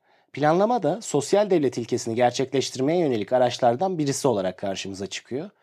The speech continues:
Anayasamızın yüz altmış altıncı maddesine göre özetle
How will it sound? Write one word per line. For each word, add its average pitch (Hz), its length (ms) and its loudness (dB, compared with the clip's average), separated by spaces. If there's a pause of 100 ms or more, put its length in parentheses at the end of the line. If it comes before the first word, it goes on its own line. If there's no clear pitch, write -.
(280)
Anayasamızın 156 640 2
yüz 147 180 0
altmış 147 300 0
altıncı 147 360 2
maddesine 143 500 0
göre 143 340 -2 (360)
özetle 160 580 0